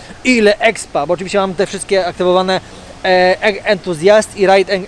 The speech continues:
entuzjast, albo ekscentratronist. <laughs> Te bonusy po prostu mam.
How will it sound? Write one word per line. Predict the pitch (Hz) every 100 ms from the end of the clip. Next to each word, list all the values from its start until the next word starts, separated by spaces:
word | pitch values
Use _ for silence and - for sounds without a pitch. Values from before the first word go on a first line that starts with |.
| -
entuzjast, | 185 151 - 165 151 160 127 170
albo | 170 170 -
ekscentratronist. | 185 - - 185 175 - 180 160 190 165 139 123 - - - - - 226
<laughs> | - 214 185 - -
Te | 349
bonusy | 349 311 285 254 190
po |
prostu | 180 190 -
mam. | 151 143